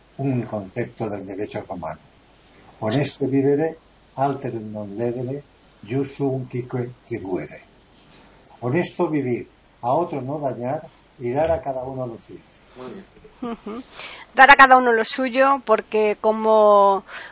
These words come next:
Speaker 3: comentaba antes Ana, no solamente los ocupas, eh, se dedican a, eh, meterse en viviendas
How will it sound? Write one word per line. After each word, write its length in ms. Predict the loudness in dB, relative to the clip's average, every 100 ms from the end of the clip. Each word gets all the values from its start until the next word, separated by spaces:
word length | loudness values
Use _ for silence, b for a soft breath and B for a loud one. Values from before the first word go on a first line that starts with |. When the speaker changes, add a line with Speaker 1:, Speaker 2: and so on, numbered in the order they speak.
| -2
Speaker 3:
comentaba 760 | 0 2 2 8 8 10 10
antes 480 | 10 4 0 0 0 4
Ana, 460 | 6 8 6 6 0
no 200 | 0 0
solamente 580 | 4 4 4 2 0 -2
los 220 | -2 -6
ocupas, 520 | -6 0 4 4 2 -4
eh, 600 | 0 2 4 4 4 2 0
se 120 | 0
dedican 680 | 2 0 4 6 6 2 -6 6
a, 680 | 8 10 10 10 8 4 -2 B B B -6
eh, 640 | 0 2 2 0 -2 -4 -2
meterse 680 | 0 4 4 2 0 0 0 4
en 180 | 4 4
viviendas 800 | 0 4 4 4 8 8 6